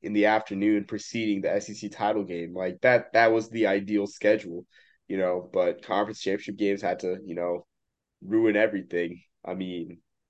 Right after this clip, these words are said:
I, I really think, I really think, uh, that's one of the things that we overlook in terms of, like, where we're at right now, because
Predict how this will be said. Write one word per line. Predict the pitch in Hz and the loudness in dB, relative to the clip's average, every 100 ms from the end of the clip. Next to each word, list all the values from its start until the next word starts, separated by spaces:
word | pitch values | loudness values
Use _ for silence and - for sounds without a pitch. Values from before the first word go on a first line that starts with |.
| - | 0
I, | 143 | 2
I | 131 | 6
really | 131 131 120 | 6 8 6
think, | 113 104 | 4 2
I | 101 | 2
really | 110 104 | 2 2
think, | 101 98 | 0 0
uh, | 95 90 87 | 0 -2 0
that's | 98 98 | 0 0
one | 104 101 | 2 2
of | 101 | 2
the | 92 90 | -4 -4
things | 98 95 95 | -2 0 2
that | |
we | 92 92 | 2 0
overlook | 95 101 95 98 - | 0 0 2 0 0
in | 95 | -4
terms | 92 95 | -2 0
of, | 92 | 0
like, | 87 92 | -2 0
where | 95 95 | 2 2
we're | 95 90 | 2 4
at | 90 90 | 4 4
right | 87 | 2
now, | 85 92 | 0 -2
because | 92 101 85 | -2 -4 -4